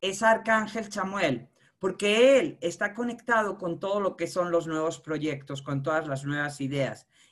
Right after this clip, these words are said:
y con la voz de tu alma. Él te va a poner en sintonía con la voz de tu alma. ¿Y qué te dice Miguel?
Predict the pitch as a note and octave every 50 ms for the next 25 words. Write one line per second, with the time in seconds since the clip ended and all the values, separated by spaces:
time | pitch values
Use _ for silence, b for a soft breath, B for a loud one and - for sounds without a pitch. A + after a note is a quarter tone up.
0 | b - F3+ G3 G#3+ A3+ A#3+ C4+ C#4 - - - F#3+ F#3+ F#3+ F3 E3+ E3 F3 G3
1 | G#3+ G#3+ G3+ G#3+ G3+ G3+ - F3+ E3+ F3 F3+ E3+ D#3+ C#3+ C3+ C3 B2+ B2+ - -
2 | F3+ F#3+ F#3 - - G#3 G3+ G#3+ G#3+ G#3+ G#3+ A3 A3 A3 G#3+ F#3+ F3 D#3+ D#3 -
3 | - F#3 E3+ E3 D3+ C#3 E3 D#3+ D#3 D#3+ F3 F#3+ G3 F#3+ F#3+ - - D#3 D3+ D3
4 | D3 C#3+ D3 D3 D#3 D3 D#3+ D#3+ D#3 - D#3+ D#3 D#3 D#3 D#3 C#3 B2 A#2 A2+ A2
5 | - _ b b b b b b b b F3 E3+ C#3 - A3+ C4+ C4 D4+ D#4 D4+
6 | D4 D4+ C#4 C4 - D4 D4 C#4+ C4 A3 F#3 F#3+ A3 A#3 A3 F#3 C#3+ B2 C3+ -